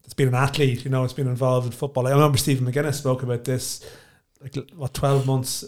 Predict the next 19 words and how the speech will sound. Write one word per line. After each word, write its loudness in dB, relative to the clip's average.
ago, 2
effectively. -4
He 0
had 2
his 0
experience -2
with -10
this -2
as -6
well, 4
a 2
different, -2
different -10
type, 4
but -4
the -12
same 2
sort -4
of, -6